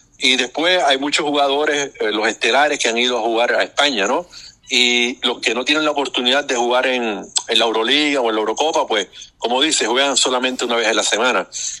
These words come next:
Recuerdo que hablaba con algunos de estos jugadores, como Cristian Dalmau, que lo recuerdo muy bien, eh, que me hablaba y me decía, "Mira, Carlos,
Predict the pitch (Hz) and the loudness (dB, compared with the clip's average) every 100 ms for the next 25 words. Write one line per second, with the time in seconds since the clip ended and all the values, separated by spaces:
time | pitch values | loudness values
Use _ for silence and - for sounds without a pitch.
0 | - 131 120 147 175 165 135 156 156 151 | -4 -2 0 0 0 0 2 4 2 2
1 | 143 127 131 151 139 131 131 131 117 123 | 0 -2 -2 -2 -2 -2 -4 0 0 2
2 | 147 131 117 107 - 107 - 104 98 101 | 0 -2 -2 -2 -2 -2 -2 -2 -2 0
3 | 107 131 107 - 104 98 127 123 123 113 | 2 2 -2 -4 -4 -2 0 0 0 0
4 | 104 131 147 143 - - - - 117 123 | 2 2 2 -2 -6 -6 -6 0 2 4
5 | 120 117 117 113 123 147 139 131 - 123 | 2 2 2 4 4 4 2 2 2 2
6 | 139 135 147 143 120 - | 2 2 2 2 0 -4